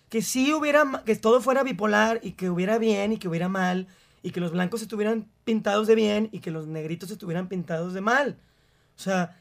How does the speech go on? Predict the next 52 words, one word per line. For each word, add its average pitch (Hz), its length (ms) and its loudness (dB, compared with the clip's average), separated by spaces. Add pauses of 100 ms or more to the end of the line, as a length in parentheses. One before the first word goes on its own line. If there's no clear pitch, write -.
(120)
qué 220 100 -2
fácil 233 300 0
sería, 226 340 8
pues 190 120 -10
podríamos 180 360 0
decir, 196 180 -2
"Pues 160 160 -2
ahí 175 120 2
están 226 520 2
y 170 80 -6
ahí 139 140 -6
les 165 160 -6
voy 175 140 -4
a 185 180 -2
ir 180 140 -2
a, 185 260 -4 (640)
a 151 140 -8
eliminar". 156 600 -2 (320)
Pero 175 160 -2
no 180 180 2
es 214 140 0
así. 294 400 -4 (260)
Entonces - 180 -6
nos 196 120 0
empezamos 202 360 0
a 269 60 2
dar 262 180 0
cuenta, 254 360 2
y 175 60 -4
si 165 80 -6
analizamos 165 420 -2
la 226 100 0
historia, 220 540 2 (280)
pues 175 100 -4
no 180 80 0
nada 311 160 2
más 285 140 0
hablar 262 260 2
de 254 80 2
la 226 160 2
in-, 180 220 -4
la 180 140 -2
in-, 170 140 -2
de 165 120 0
la 160 80 -2
invasión 160 360 -4
a 196 40 -2
Afganistán, 190 640 -6 (420)
que - 80 -8
los 160 120 -4
americanos 165 480 -4
armaron 190 580 2